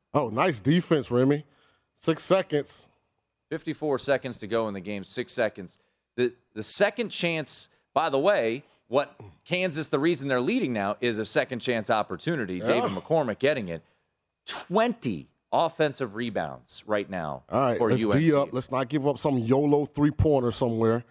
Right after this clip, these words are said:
Speaker 1: Okay. Baycott's driving. Oh, he fell. Oh,
Speaker 2: He just hurt his
Speaker 1: Baycott
Speaker 2: knee.
Speaker 1: hurt his ankle. Come on, let's go. Make him call time. Oh, they can't call timeout.
Speaker 2: Yeah, he's hurt.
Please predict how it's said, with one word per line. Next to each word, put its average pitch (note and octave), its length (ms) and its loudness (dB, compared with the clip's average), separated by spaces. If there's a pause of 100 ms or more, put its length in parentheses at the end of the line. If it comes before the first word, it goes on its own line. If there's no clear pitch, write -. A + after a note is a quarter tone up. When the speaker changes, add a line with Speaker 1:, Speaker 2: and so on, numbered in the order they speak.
(300)
Speaker 1:
Okay. G#2 380 0 (840)
Baycott's A#2+ 460 2
driving. B2 640 2 (320)
Oh, A#3 380 2
he A#3 160 -2
fell. G#3+ 500 2
Oh, E3 320 2 (220)
Speaker 2:
He B2 80 -10
just G2+ 160 -8
hurt - 80 4
his F3+ 80 0
Speaker 1:
Baycott D#3+ 220 0
Speaker 2:
knee. A2+ 40 -8
Speaker 1:
hurt E3 140 4
his C3+ 160 2
ankle. D3+ 420 -2
Come A#3 140 4
on, C4+ 120 6
let's A3+ 140 4
go. B3 240 4
Make A3+ 220 2
him B3 80 -2
call B3 240 2
time. A3+ 180 2
Oh, C#3+ 80 4
they G#3 80 2
can't G3+ 240 2
call A3+ 160 0
timeout. D3+ 460 2
Speaker 2:
Yeah, F#2 140 -8
he's A2 160 -12
hurt. B2+ 260 -2